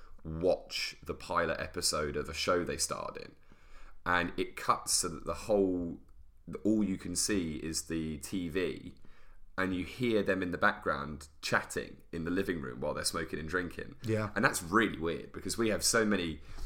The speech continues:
Speaker 1: we've had a relationship like that at uni where we sit there and watch shit and talk away and, like, chat away.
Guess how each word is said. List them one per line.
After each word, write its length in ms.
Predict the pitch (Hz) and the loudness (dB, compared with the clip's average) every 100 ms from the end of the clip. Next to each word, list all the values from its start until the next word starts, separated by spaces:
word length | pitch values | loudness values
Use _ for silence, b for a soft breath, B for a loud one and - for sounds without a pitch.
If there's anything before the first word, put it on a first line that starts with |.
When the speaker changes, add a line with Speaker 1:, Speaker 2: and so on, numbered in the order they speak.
| - | 2
Speaker 1:
we've 300 | - 135 143 | 8 8 8
had 140 | 120 85 | 4 2
a 40 | |
relationship 560 | 82 78 80 - - - | 0 -2 -4 -4 -2 0
like 160 | 82 | 2
that 180 | 85 78 | 2 0
at 80 | 76 | 0
uni 300 | 92 95 78 | 0 2 4
where 140 | 71 | 4
we 100 | 73 | 4
sit 320 | 82 - - 82 | 4 2 2 0
there 280 | 78 73 69 | 0 0 -2
and 220 | 76 73 | -2 -2
watch 220 | 82 - | -2 -2
shit 360 | - 80 76 - | -6 -4 -4 -6
and 240 | - 78 71 - | -6 -6 -6 -8
talk 260 | - 76 | -2 0
away 200 | 82 80 67 | 2 2 0
and, 80 | 80 | -2
like, 140 | 76 | -2
chat 160 | - - | -2 0
away. 280 | 80 73 | 2 0